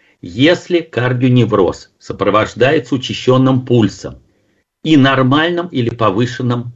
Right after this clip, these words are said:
давлением, возможно назначение препаратов группы бета-адреноблокаторов. Это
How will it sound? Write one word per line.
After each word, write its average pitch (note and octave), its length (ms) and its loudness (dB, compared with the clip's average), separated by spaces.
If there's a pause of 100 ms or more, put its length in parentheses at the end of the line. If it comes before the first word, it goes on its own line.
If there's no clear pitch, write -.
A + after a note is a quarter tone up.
(140)
давлением, F#2+ 640 -2 (240)
возможно A2+ 680 0
назначение F2+ 600 -4
препаратов G2+ 640 -2 (200)
группы A#2 640 0
бета-адреноблокаторов. F#2 1500 -2
Это F2+ 260 -8